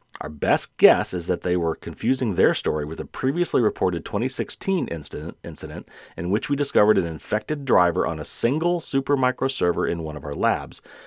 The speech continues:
That one-time event was determined to be accidental and not a targeted attack against Apple. While there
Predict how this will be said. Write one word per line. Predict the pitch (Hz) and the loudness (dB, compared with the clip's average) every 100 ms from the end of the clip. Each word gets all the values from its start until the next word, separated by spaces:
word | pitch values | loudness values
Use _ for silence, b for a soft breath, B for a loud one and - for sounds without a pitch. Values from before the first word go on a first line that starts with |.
| B | B
That | 80 - | -6 -2
one-time | 80 107 127 131 | -2 0 2 2
event | 151 135 120 | 4 2 2
was | 82 | 0
determined | 92 78 - 92 90 | -2 -4 -4 -2 -2
to | 82 | -4
be | 78 | -6
accidental | 73 - 78 80 127 143 | -8 -8 -6 -2 -2 -2
and | 82 80 | -4 -2
not | 87 120 | 0 0
a | |
targeted | 120 82 78 82 95 - | -2 -4 -4 -4 -6 -8
attack | - 73 73 | -16 -14 -14
against | 80 71 76 - | -14 -14 -14 -8
Apple. | 120 - - - B B B B B B B B B | -6 -6 -8 -12 B B B B B B B B B
While | - 101 | 2 6
there | 110 107 101 | 8 8 6